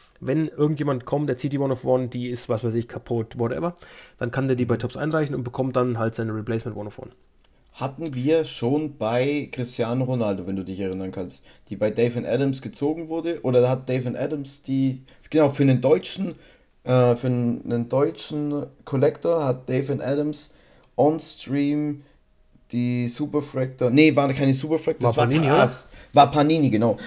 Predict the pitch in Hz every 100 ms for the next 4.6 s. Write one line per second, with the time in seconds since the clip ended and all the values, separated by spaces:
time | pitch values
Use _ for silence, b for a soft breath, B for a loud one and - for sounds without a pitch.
0 | B 117 131 139 165 151 143 143 143 139
1 | 131 135 120 120 117 113 - 135 135 135
2 | 117 107 - 110 101 101 98 98 110 107
3 | 110 127 - 110 120 123 127 127 131 127
4 | 131 120 123 127 127